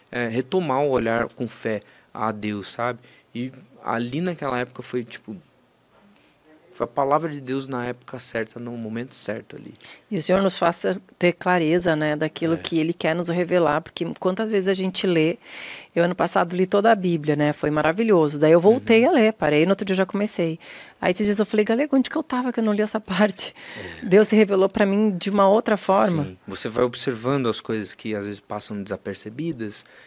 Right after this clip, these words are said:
Speaker 1: e Deus, ah, direciona. A mesma palavra, o mesmo salmo, o mesmo contexto, o mesmo, a mesma, o mesmo versículo,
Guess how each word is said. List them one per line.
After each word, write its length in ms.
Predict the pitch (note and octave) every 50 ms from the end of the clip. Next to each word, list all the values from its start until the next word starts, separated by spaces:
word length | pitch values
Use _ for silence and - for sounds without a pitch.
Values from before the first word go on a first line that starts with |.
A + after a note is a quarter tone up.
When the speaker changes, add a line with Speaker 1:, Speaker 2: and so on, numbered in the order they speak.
| - _ -
Speaker 1:
e 120 | B2+ B2+
Deus, 440 | B2 A#2+ B2+ C3+ C3+ C3 B2+ B2+ - -
ah, 400 | - B2 A2+ A#2 A2+ A2+ - A2
direciona. 720 | A2 A2+ B2+ C#3 D#3 D3 - - - E3+ E3+ D#3+ C#3 A2 F#2+ -
A 120 | - -
mesma 380 | A#2 B2 C#3 E3 F#3 E3+ E3+ E3
palavra, 480 | - - C#3+ C3+ C3 B2+ B2 A2 A2 A2
o 40 | G#2
mesmo 380 | G#2+ A2+ B2 C#3 C#3+ C#3 D3
salmo, 520 | C#3+ - - - C3+ A#2+ A#2+ A2+ A2+ G#2+ - - - - - -
o 60 | - A#2
mesmo 440 | A#2+ A#2+ C3 C#3 D3 C#3+ D3 D3
contexto, 720 | C#3 - D3 C#3 A#2+ - B2+ B2 B2 A#2+ A#2 - - B2+
o 40 | A#2+ A#2+
mesmo, 680 | A#2+ B2 B2 C3 C#3 D3 D#3 D3+ D3 D3+ D3 C#3+ C3+ F2+
a 60 | A#2+
mesma, 340 | B2+ B2+ C#3 C#3 C#3+ D3 C#3 A#2+ - G#2+
o 60 | A#2
mesmo 340 | A#2 A#2 B2+ C3+ C3+ C#3 C#3
versículo, 800 | C3 D3 C#3 C#3 - - - C#3 B2+ A#2+ - C3+ C3 C3 B2